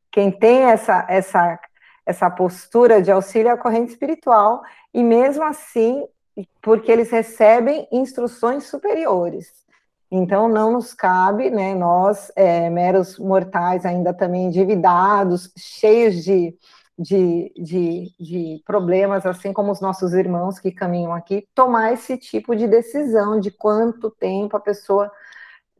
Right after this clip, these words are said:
tem direito ou não de tomar uma assistência espiritual. Óbvio que todas as vezes que nós estamos em dúvida, nós, é,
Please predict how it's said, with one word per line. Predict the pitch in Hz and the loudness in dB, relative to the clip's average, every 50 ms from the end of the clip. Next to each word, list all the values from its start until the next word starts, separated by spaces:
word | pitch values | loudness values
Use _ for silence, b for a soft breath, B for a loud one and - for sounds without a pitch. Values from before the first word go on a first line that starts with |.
| _ | _
tem | - 220 214 214 202 | 2 4 4 4 4
direito | 175 170 170 214 202 196 214 220 214 - 233 | 2 2 4 6 6 8 6 4 4 0 0
ou | 226 | 0
não | 220 202 190 190 196 214 214 - 190 | 0 0 0 0 -2 -4 -6 -8 -8
de | 170 196 208 | -6 -6 -4
tomar | 196 - 233 202 202 190 190 190 190 202 202 B B B B B B B - | -2 0 0 0 0 0 0 0 -2 -2 -4 B B B B B B B -8
uma | 208 202 202 202 202 | -4 -2 0 0 0
assistência | 202 202 - 220 214 220 - - 214 202 208 214 208 - 240 220 226 - | -2 -2 -4 -6 -6 -6 -2 0 2 2 2 0 -2 -4 -4 -4 -2 -2
espiritual. | 226 226 220 - - 233 226 226 226 - 269 226 196 165 160 - - B B B B B B _ - | -4 -4 -4 -2 -2 -2 -2 -2 -2 0 2 4 4 4 4 2 -2 B B B B B B _ 4
Óbvio | 214 208 196 196 190 190 190 220 240 | 6 8 8 8 6 4 2 -2 -4
que | 240 - 269 240 | -6 -6 -8 -8
todas | 240 _ - 240 233 233 214 220 208 | -8 _ 0 2 2 4 4 2 2
as | 214 214 208 180 | 2 0 0 0
vezes | 196 190 190 175 185 180 - | 0 0 0 -2 -4 -8 -6
que | - 208 | -4 -4
nós | 190 196 190 196 185 | -2 -2 -2 -2 -4
estamos | 185 180 - - 214 214 220 220 214 190 | -6 -8 -4 -2 -2 0 0 0 -2 0
em | 208 202 196 190 | -2 -2 -2 0
dúvida, | 175 185 180 185 190 202 196 214 240 214 254 262 285 302 - b b b b b b b _ | 0 2 4 4 4 4 2 0 -2 -2 -2 -2 -4 -8 -14 b b b b b b b _
nós, | 208 214 208 214 214 214 - - | -2 0 2 2 2 0 -4 -2
é, | - 220 208 202 190 196 196 | 2 4 4 4 4 0 -6